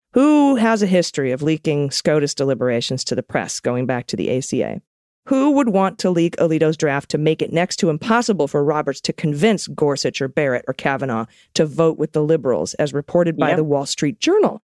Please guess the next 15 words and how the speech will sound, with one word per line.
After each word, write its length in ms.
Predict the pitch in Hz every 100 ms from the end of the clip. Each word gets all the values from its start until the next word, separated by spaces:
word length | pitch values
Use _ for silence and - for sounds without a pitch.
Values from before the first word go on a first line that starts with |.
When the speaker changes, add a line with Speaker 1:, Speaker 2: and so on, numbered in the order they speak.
| _ -
Speaker 1:
Someone 420 | 285 247 226 226
else, 400 | 311 381 311 - -
someone 380 | - 185 170
close 240 | 160 175 165
to 120 | 175
conservatives 580 | 175 156 160 147 147 143 151
on 180 | 151
the 80 | 139
court, 320 | - 165 127 - _ _ _
leaked 340 | 175 175 - -
to, 120 | 135
I 100 | 170
mean, 220 | 185 165 151
spoke 400 | - 175 135 -
to. 160 | 156